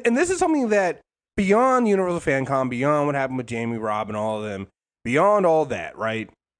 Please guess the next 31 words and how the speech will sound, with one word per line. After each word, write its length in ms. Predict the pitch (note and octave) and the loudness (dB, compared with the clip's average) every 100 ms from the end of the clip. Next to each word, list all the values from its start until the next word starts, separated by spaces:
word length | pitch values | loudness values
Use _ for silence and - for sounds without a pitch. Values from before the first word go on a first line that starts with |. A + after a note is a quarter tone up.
| _ _ _ _ _ _ - | _ _ _ _ _ _ -2
I 80 | D3 | 0
feel 140 | F3+ | 2
like 100 | D#3+ | 0
this 120 | D3+ | 0
is 80 | C#3+ | 0
a, 120 | C3+ A#2 G#2+ | -2 -2 -6
another 400 | C3 D3+ D3 A2 _ - | -2 0 0 -6 _ -16
huge 720 | - - - - B3 C4 G#3+ D#3 | -10 -8 -4 0 2 2 2 0
issue 380 | D3 - B2 G#2+ | -2 -4 -6 -6
right 240 | A2 G2+ | -6 -6
now 360 | A2 G2+ G2 F#2+ | -6 -6 -6 -8
in 60 | |
the 60 | G#2 | -8
culture. 360 | - C3 A#2 | -4 -4 -4
It's 80 | A2+ | -6
one 140 | C3 B2 | -6 -6
of 60 | |
the 60 | A2+ | -6
things 240 | B2+ A#2+ | -6 -6
that 200 | A2 F#2+ | -8 -10
sucks 340 | - - C#3+ - | -10 -6 -6 -6
about, 280 | B2 A2 - _ _ _ _ - | -6 -6 -10 _ _ _ _ -8
you 40 | |
know, 140 | A2+ A2 | -6 -4
social 260 | C3+ B2 | -4 -4
media, 260 | B2+ B2 A#2+ | -4 -4 -4
internet 380 | C#3+ D3 A2+ G#2+ | -4 -4 -4 -6
is 300 | G#2+ G2+ - _ _ _ _ _ _ _ _ _ _ _ _ - | -8 -10 -16 _ _ _ _ _ _ _ _ _ _ _ _ -6
people 480 | - G#3+ G#3+ A#3+ G#3 | -4 -4 -2 -2 0
are 200 | D#3 D3 | 0 0
so 1080 | C#3+ - - D3+ D#3+ D#3+ D#3 D3 C#3+ C3 A2+ | -2 -6 0 2 2 2 0 0 -2 -6 -10